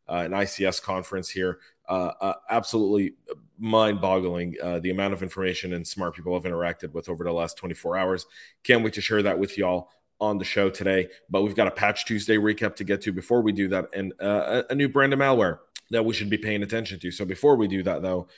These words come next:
James, you're traveling. But Miami's known for its coffee, isn't it? There's, like, nowhere you can go in Miami that doesn't have just amazing coffee.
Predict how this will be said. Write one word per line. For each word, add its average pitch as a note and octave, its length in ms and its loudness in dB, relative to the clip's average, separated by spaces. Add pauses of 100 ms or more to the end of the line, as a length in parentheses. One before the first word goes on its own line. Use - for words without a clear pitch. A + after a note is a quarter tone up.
James, C3+ 320 -8
you're G2 80 -4
traveling. A2 540 -8 (100)
But F#2+ 220 0
Miami's F2+ 640 -2
known E2 160 -8
for C2 200 -12
its - 140 -8
coffee, D2+ 460 -8
isn't F2+ 180 -4
it? G#2 240 -6
There's, B2+ 180 8
like, B2+ 160 4
nowhere G2+ 380 4
you F#2+ 100 2
can F2+ 200 -4
go F2 180 2
in F2 80 -2
Miami E2 380 -2
that D#2 180 -4
doesn't E2 240 -6
have D#2+ 180 -6
just - 280 -6
amazing D#2+ 360 -4
coffee. G2+ 460 -2